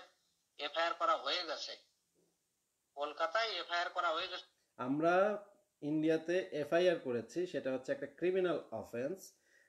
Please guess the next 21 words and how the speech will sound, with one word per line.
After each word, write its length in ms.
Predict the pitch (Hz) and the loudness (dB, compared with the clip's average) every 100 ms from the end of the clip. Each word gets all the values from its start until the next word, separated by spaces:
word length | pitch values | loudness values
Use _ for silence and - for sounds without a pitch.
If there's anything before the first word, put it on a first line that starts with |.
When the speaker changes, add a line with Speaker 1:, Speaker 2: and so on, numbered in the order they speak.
| _ | _
Speaker 2:
যেই 200 | 120 143 | 0 0
কাজটা 320 | 139 139 147 | 2 2 2
তারা 180 | 139 139 | 2 2
করছে, 640 | - 156 143 - 131 170 | 2 -2 -4 -4 -2 0
আমাদের 400 | 160 120 120 127 | 0 -2 -4 -4
ইনফরমেশন 600 | 143 135 147 147 143 151 | -6 -4 -2 -2 -4 -6
আনসারুল্লাহ 640 | - 135 127 170 170 165 147 | -6 -6 -2 0 2 4 2
বাংলা 280 | 135 131 | 2 -2
টিমের 240 | 123 123 120 | -4 -6 -4
কাছে 220 | 117 113 | -6 -8
দিচ্ছে, 340 | 107 107 - | -10 -10 -6
এটা 140 | 143 127 | -4 -4
হচ্ছে 220 | 120 131 | -6 -8
একটা 120 | 123 | -10
ক্রিমিনাল 500 | 120 170 175 165 127 | -6 -2 2 2 0
অফেন্স 400 | 104 - 127 143 | -2 -4 -6 -4
এবং 240 | 165 120 123 | -4 -4 -4
এটা 140 | 123 | -4
একটা 140 | 127 | -4
শাস্তিযোগ্য 640 | 131 151 143 160 147 139 135 | -2 -2 -2 -4 -2 -2 -2
অপরাধ। 380 | 117 110 101 | -2 -4 -6